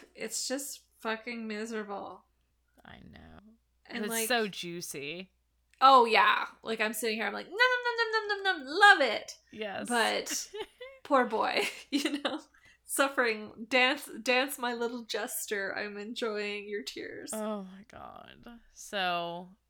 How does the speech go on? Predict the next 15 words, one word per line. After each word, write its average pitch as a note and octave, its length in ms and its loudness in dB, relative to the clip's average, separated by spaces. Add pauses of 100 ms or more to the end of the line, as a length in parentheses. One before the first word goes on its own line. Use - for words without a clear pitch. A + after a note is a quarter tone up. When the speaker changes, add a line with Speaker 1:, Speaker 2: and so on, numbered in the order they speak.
Speaker 2:
so E3+ 680 -8
it F3+ 140 -6
has E3+ 280 0
to - 80 -10
be E3+ 80 -6
the - 80 -10
Speaker 1:
So, D#3+ 60 -12
Speaker 2:
kid. B2+ 460 -10
This E3+ 200 -16
is D#3+ 100 -16
their D#3 180 -10
only A#2+ 240 -12
Speaker 1:
yeah. A2 60 -10
Speaker 2:
chance. - 480 -12 (500)
Speaker 1:
Yeah. - 260 -14